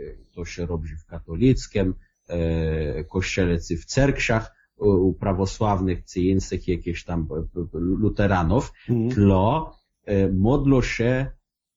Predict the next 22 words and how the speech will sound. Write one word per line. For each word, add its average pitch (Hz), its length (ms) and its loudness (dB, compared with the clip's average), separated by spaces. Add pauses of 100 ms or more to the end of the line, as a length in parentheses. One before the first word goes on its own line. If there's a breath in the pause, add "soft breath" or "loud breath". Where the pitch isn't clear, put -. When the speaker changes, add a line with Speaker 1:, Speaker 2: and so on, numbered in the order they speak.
(140)
Speaker 1:
e, 87 880 -4 (640)
no 277 360 4
na 294 220 2
głos, 82 480 -4
jakby 85 300 -6
to 85 160 -6
się 82 160 -8
po 90 160 -4
polsku 85 380 -4
powiedziało. 113 640 0
Speaker 2:
Mhm, - 220 -4
mhm. 120 160 -2
Speaker 1:
Powiedział. 92 280 2
Niektóre, 156 640 4
niektóre 143 540 0
p-, - 160 -12
e, 92 580 -2 (120)
płacą, 95 540 -2
niektóre 101 500 -2
coś - 240 -8
tam 90 200 -4
jeszcze. 82 400 -6